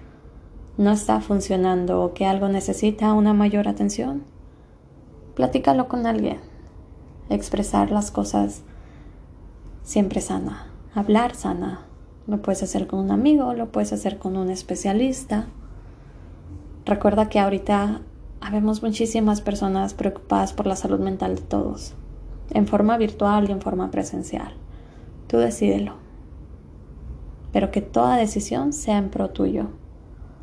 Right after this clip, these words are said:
no para permanecer en el malestar, sino para realmente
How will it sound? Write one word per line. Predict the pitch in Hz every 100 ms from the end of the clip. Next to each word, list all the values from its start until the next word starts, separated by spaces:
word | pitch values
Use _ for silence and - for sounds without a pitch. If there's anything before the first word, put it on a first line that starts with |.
| - - 220
no | 220
para | 214 254
permanecer | 247 202 190 190 190 202
en | 208 202
el |
malestar, | 190 190 196 - 208 202 - - - - - - - -
sino | - 208 196
para | 190 190
realmente | 202 202 208 208 190 190 233